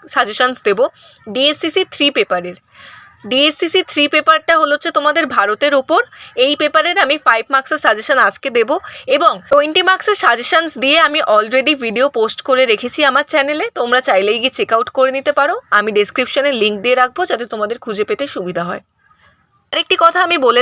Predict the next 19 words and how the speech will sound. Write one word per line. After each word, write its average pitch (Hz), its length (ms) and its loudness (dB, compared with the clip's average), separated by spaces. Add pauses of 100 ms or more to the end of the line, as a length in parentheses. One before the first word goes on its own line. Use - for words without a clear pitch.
রাখি, 233 220 -6 (320)
আজকে 240 280 0
যেই 349 180 2
ফাইভ 247 240 2
মার্কসের 302 320 0
সাজেশনগুলো 285 520 0 (100)
দিচ্ছি, - 300 -4 (420)
এক্সট্রা 359 340 2
কিছু 359 160 0 (100)
প্রশ্ন 262 240 2 (120)
আমি 294 100 0 (100)
রেখেছি, 254 260 -4 (100)
কারণ 226 180 2 (100)
ফাইভ 220 180 2 (100)
মার্কস 285 220 0 (100)
একটু - 160 -10 (120)
টাফ 196 160 4 (140)
করে 262 220 4
থাকে। 262 160 -2